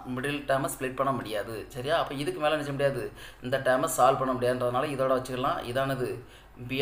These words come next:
of X equal to, அப்படி மாற்றி எழுதிக்கிறேன். x plus one equal to அங்குள்ளதை நம்ம எப்படினாலும் மாற்றி எழுதிக்கலாம். x plus one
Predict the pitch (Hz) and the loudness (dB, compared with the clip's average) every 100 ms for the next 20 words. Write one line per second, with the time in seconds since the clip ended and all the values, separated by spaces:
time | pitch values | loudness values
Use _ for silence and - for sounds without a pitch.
0 | 131 131 123 - 101 - 101 98 120 135 | 2 2 -4 -4 -8 -6 -6 -4 -4 -2
1 | 156 170 - - - - - 127 131 127 | 0 -4 -10 -20 -20 -14 -8 -4 2 2
2 | 143 131 123 127 165 131 123 - 160 160 | 2 2 0 -2 -2 -2 -4 -2 -2 0
3 | 139 131 151 147 - - - 135 147 - | 0 0 0 -6 -14 -20 -14 -6 -6 0
4 | 156 151 147 143 143 156 151 139 135 143 | 0 0 -2 0 0 0 0 0 0 2
5 | 151 139 135 135 127 127 147 - - - | 4 4 2 0 -2 0 -2 -4 -10 -10
6 | 131 131 - 147 139 135 | -8 -6 -4 -4 -2 -2